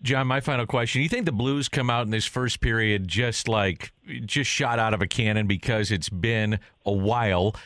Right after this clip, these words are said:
And I, I bring that up because I, I think they've gotta be better in first periods. If my numbers are correct, I was looking at this. I think in the forty-four games, they only led in, like, thirteen of those first periods. So it seems like they get off to sometimes these slow starts, and I wonder if that changes tonight.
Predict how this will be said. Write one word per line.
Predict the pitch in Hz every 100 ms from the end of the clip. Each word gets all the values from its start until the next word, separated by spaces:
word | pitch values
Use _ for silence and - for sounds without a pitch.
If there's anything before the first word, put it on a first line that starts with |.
| - - -
And | 117 120
I, | 131 131
I | 127
bring | 117 151 139
that | 123 117
up | 123 101
because | 104 - 113 104 98 - - -
I, | 107
I | 120 151
think | 190 165 -
they've | 117 101
gotta | 117 117 151
be | 156
better | 131 127 131
in | 117
first | 131 117 -
periods. | 117 104 78 71
If | 104
my | 113
numbers | 107 127 151 135
are | 127
correct, | 107 117 110 98
I | 104
was | 98
looking | 110 117 113
at | 90
this. | 101 -
I | 101
think | 98 170
in | 151
the | 107
forty-four | - 143 135 131 120
games, | 104 110 110 90 82 - - - _ _
they | 98
only | 139 151
led | 120 110 123 135 131 - - _
in, | 107 107
like, | 101 90
thirteen | - 160 - 151 151
of | 127
those | 101 101
first | - 123 110
periods. | - 135 131 67 -
So | - 117 104 101
it | 117
seems | - 156 180
like | 185
they | 139
get | 123 135
off | 143
to | 127
sometimes | 113 131 120 127 120 101
these | 113 -
slow | - 127 123
starts, | - 127 113 113
and |
I | 104
wonder | 110 117
if | 110
that | 107
changes | 98 110 104 98 -
tonight. | 101 87 73